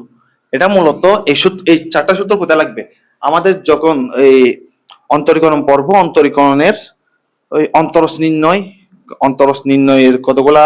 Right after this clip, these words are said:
পার্ট আছে এখানে, মানে বিভিন্ন সূত্র প্রতিপাদন। যে তুমি একটা এখানে সূত্র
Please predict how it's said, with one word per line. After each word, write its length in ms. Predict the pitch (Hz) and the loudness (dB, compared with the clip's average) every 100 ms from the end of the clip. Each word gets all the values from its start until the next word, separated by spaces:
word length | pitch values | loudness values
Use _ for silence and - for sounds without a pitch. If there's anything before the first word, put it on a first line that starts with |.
| 147 143 - | 4 2 0
পার্ট 160 | 135 147 | 0 0
আছে 160 | 147 180 | 2 2
এখানে, 260 | 156 160 170 202 - - _ _ - | 2 0 -4 -6 -14 -20 _ _ -4
মানে 120 | 156 | -2
বিভিন্ন 300 | 143 143 165 | 2 2 2
সূত্র 260 | 165 170 156 170 165 - - | 0 -2 2 4 4 2 -2
প্রতিপাদন। 480 | 147 151 139 131 185 190 - _ _ _ | 0 2 2 0 -2 -4 -18 _ _ _
যে 200 | 120 139 156 | -8 0 0
তুমি 200 | 156 151 156 | 0 -4 -4
একটা 140 | 151 156 | 0 -2
এখানে 180 | 151 160 | -2 -8
সূত্র 280 | - 151 | -10 -10